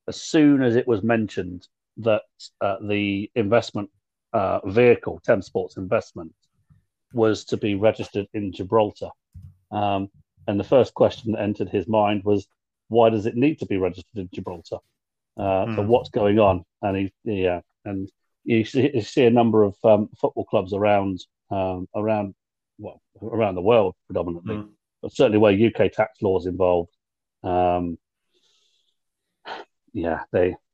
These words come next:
Speaker 1: they're not always registered in this country. And again, it's, it's,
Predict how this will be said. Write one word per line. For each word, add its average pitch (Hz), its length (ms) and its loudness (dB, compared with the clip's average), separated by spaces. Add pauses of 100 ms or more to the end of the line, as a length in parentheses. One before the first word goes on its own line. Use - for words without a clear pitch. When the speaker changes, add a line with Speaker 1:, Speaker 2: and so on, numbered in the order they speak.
(140)
Speaker 1:
they're 110 360 0
not 135 100 4
always 113 440 6
registered 98 400 0
in 95 120 4
this 92 140 0
country. 95 460 0 (140)
And 98 120 -2
again, 104 420 2
it's, - 160 -18 (100)
it's, - 380 -10